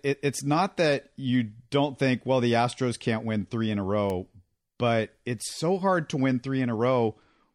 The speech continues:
when you've got a pitching staff that can't go more than two or three innings most night. And we've seen this throughout the World Series. We've seen it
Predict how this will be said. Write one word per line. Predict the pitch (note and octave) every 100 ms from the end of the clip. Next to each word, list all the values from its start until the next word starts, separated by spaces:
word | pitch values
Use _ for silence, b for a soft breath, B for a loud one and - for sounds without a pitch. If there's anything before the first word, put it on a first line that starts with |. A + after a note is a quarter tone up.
| -
when | G#2+ A2+
you've | B2+ E3+
got | F3 D3 C3+ - _ _ -
a | A#2+
pitching | D#3 D3+ D#3+
staff | C#3+ - A#2 A2+
that | A2+ -
can't | - D3 C#3 C3+
go | C3+ B2+
more | B2 A2 A#2+
than | A2 G#2
two | - A#2+
or | A2+
three | A#2 A2 A2
innings | C#3+ B2 F2+
most | D#2+ D#2+ -
night. | D#2 D2+
And | F2+
we've | B2+
seen | - B2 A2+
this | G#2+
throughout | - G2+ G2 B2
the | D3+
World | B2 A#2 -
Series. | A2 G#2 G#2
We've | G2
seen | - D3+
it | B2+